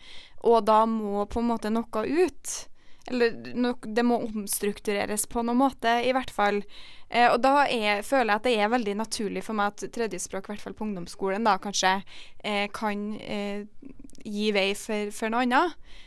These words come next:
Men så er jeg også enig med deg i at det er viktig for, altså, d-, danninga, rett og slett, for å, eh, lære om andre kulturer, og at det ikke bare er engelsk og U S A som er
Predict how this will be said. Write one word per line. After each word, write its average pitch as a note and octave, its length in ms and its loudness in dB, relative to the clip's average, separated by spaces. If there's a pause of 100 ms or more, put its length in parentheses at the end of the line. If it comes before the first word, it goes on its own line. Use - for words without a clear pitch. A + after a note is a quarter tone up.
(240)
Men D#4 220 4
så F4 160 2
er A#3+ 240 0
jeg D4+ 180 6
også C4+ 380 2
enig G3+ 240 -4
med A#3+ 340 2
deg A3 140 0
i G3+ 160 -4
at G#3 340 -6 (220)
det A3 240 0
er A3+ 100 -2
viktig C#4 440 -4 (100)
for, D#4+ 240 -2 (640)
altså, B3+ 320 -2
d-, A3 420 -6 (240)
danninga, G#3 640 0
rett F4+ 160 -4
og F#4 80 0
slett, - 300 -4
for D4 260 -2
å, C#4 100 2 (200)
eh, - 640 -10 (340)
lære A#3+ 380 4
om A#3 260 -2
andre A#3 460 0
kulturer, G3+ 640 -4
og G#3 760 -4 (300)
at A3+ 140 0
det A3+ 80 4
ikke A3+ 260 -2
bare A3 220 6
er C4+ 320 4
engelsk G#3 420 -2
og G#3 220 2
U - 20 -
S G#3 220 0
A F#3 80 4 (100)
som G#3+ 220 0
er F#3+ 240 2